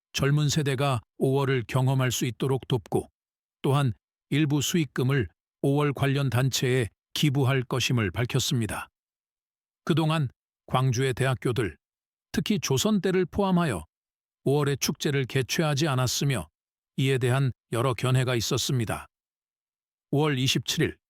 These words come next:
축제 첫날은 조선대 출신인 김동수가 전남도청에서 사망한 날이기도 합니다. 이로 인해 학생들의 오월 축제에 대한 시선이 분분합니다.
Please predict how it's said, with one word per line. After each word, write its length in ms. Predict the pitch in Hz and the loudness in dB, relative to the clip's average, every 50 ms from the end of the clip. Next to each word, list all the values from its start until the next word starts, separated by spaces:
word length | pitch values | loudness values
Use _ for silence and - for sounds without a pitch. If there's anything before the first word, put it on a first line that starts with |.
| _ _ _ _ _ _ _ _ - | _ _ _ _ _ _ _ _ -6
축제 340 | - - 180 - - 202 175 | -4 -4 -2 0 0 0 0
첫날은 580 | - - 214 208 196 190 175 165 185 202 180 - _ _ _ _ - | 2 0 2 2 4 2 4 4 4 2 2 0 _ _ _ _ -4
조선대 460 | - 151 135 - 208 202 185 202 180 | 0 0 2 4 4 4 4 2 2
출신인 600 | - - 208 190 - - 185 180 208 208 180 - _ _ _ _ _ _ - | 0 0 0 0 0 2 2 4 4 2 2 0 _ _ _ _ _ _ -4
김동수가 760 | - 151 143 143 139 170 170 151 - - 170 135 92 - - _ _ _ _ _ _ _ _ - | 0 2 2 2 2 2 2 0 0 0 0 -2 -2 -4 -6 _ _ _ _ _ _ _ _ -8
전남도청에서 920 | - - 139 143 147 160 160 151 143 147 - - 165 156 147 135 - 160 139 | -2 0 0 0 2 0 0 0 0 0 -2 0 0 0 0 0 -2 -2 -4
사망한 560 | - - - 165 170 170 170 160 160 156 147 | -4 -4 -2 -2 0 0 0 0 0 0 0
날이기도 480 | 131 131 131 135 127 120 127 135 131 120 | 0 0 0 -2 -2 -2 -2 -2 0 0
합니다. 420 | 123 117 107 95 - - - - _ _ _ _ _ _ _ _ _ _ _ _ _ _ _ _ _ _ _ _ _ _ _ _ - | 0 0 -2 -2 -4 -6 -12 -12 _ _ _ _ _ _ _ _ _ _ _ _ _ _ _ _ _ _ _ _ _ _ _ _ -2
이로 240 | 151 156 180 180 175 | 0 2 2 2 2
인해 360 | 170 175 196 170 104 - - _ _ _ - | 2 2 0 0 -2 -4 -8 _ _ _ -6
학생들의 600 | - 185 151 - - 190 180 156 170 170 165 - - | -6 -4 -2 -2 -2 0 0 0 0 -2 -2 -2 0
오월 380 | - 135 151 160 175 170 170 - | 0 2 2 2 2 2 0 -2
축제에 500 | - - 180 - - - 196 180 170 156 | -2 -4 -6 -4 -2 0 0 0 0 0
대한 280 | 135 151 143 143 143 | 0 0 0 0 0
시선이 680 | 123 - - - 156 - 160 139 135 156 151 107 - - _ | 0 0 0 0 0 0 0 0 0 0 0 0 -2 -6 _
분분합니다. 840 | - 156 165 175 160 160 143 127 131 127 117 107 92 82 78 - - | 0 2 2 2 2 2 2 2 2 2 0 -2 -2 -4 -6 -8 -12